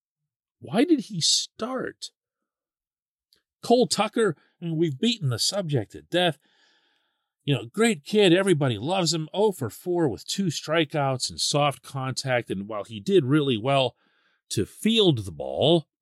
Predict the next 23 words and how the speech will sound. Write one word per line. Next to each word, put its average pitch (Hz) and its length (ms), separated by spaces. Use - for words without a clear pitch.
that 104 300
Yoshi 117 380
couldn't 90 360
handle, 101 440
he 104 140
did 143 300
end 104 180
up 85 100
throwing 92 380
it 73 160
in - 80
the - 120
dirt, 151 400
which - 220
isn't 69 360
ideal. 151 760
And 78 200
what 302 140
are 339 100
they 143 160
doing? - 460
I, 139 160
I, 175 160